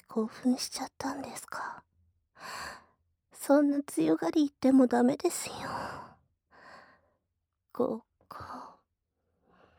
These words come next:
こ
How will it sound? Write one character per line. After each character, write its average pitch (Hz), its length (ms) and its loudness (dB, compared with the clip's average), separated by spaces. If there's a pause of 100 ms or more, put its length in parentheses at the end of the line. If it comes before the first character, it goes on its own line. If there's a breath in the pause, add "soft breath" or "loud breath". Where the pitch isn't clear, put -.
(2000 soft breath)
こ 185 260 -12